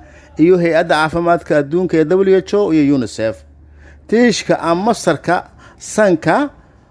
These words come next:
ama xusulka ku dabool afka iyo sanka marka aad qufacayso ama hidhisaysid.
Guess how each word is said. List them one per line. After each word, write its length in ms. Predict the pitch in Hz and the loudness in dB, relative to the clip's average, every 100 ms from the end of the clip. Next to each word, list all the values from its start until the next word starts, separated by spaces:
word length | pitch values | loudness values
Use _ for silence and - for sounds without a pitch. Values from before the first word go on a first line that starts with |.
| _ _ - | _ _ -4
ama 220 | 170 175 | -4 -2
xusulka 540 | 202 - 233 - 180 165 | -4 -2 0 2 2 0
ku 140 | 247 | -4
dabool 520 | 202 190 180 170 131 - _ - | 0 2 4 2 0 -6 _ -6
afka 440 | 214 - - 170 | -4 -4 -4 -4
iyo 240 | 160 165 151 | -2 -4 -4
sanka 440 | - 226 190 165 | -4 -4 -2 -4
marka 340 | 160 214 - 156 | 0 -2 -2 -4
aad 200 | 151 147 | -4 -4
qufacayso 760 | 160 220 180 180 - 233 233 - - - | -6 -4 0 0 0 -2 -4 -10 -14 -4
ama 180 | 165 160 | -2 0
hidhisaysid. 720 | 180 180 - 143 139 - | 0 -2 0 2 2 -2